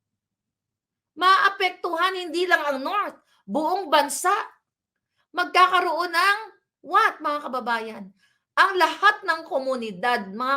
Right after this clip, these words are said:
kabataan, ah, pananim, yun na nga, ospital, buildings, lahat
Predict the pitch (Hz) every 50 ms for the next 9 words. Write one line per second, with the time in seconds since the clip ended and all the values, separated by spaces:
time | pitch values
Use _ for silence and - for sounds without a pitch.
0 | 269 285 277 240 269 262 262 - - - 320 320 320 311 - - 277 302 302 302
1 | 302 302 302 294 302 302 - _ - - - - - - _ _ - 247 254 262
2 | 254 247 240 233 226 220 220 214 214 208 202 196 190 190 190 - - 233 214 196
3 | 202 196 190 202 214 254 311 339 330 330 320 320 320 311 311 320 330 330 320 _
4 | _ _ _ _ _ _ _ - 185 196 208 233 262 311 320 320 - - 185 175
5 | - - - - 180 175 175 _ - 294 302 311 320 311 285 220 165 139 285 311
6 | 320 330 320 269 220 220 320 320 330 320 320 - - - - _ _ _ - 240
7 | 262 262 277 262 277 339 320